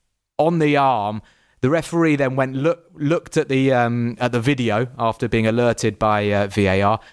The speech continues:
and decided it wasn't a penalty. That would have been, had Lens got the penalty and scored, that would have been the most extraordinary victory probably since Marseille beat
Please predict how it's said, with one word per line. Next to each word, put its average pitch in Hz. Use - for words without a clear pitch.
and 120
decided 110
it 104
wasn't 101
a 87
penalty. -
That 165
would 160
have 143
been, 131
had 156
Lens 147
got -
the 117
penalty 123
and 107
scored, 120
that 147
would 147
have 135
been 135
the 156
most 143
extraordinary 120
victory 110
probably 117
since 120
Marseille 117
beat 117